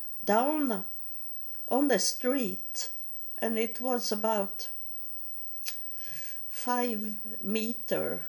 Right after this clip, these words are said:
long, uh, white stripe coming down from the sky and between the houses and, and then on the street.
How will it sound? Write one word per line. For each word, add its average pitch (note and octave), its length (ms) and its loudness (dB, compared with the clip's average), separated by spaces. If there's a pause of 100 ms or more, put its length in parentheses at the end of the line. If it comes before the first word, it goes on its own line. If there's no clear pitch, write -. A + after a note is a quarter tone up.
(1040)
long, F#3 680 0 (1300)
uh, - 60 -8 (260)
white F#3+ 420 2
stripe - 760 0 (720)
coming G#3+ 420 0
down G#3 460 2 (680)
from A3 400 4
the G3+ 120 2
sky F#3+ 580 0 (1400)
and G#3+ 220 0
between G#3 500 0
the G3 140 0
houses - 760 -4 (140)
and, F3+ 300 -8 (1400)
and G3 180 -2
then F#3 280 0
on F#3 240 -2
the F3+ 120 -4
street. - 800 -4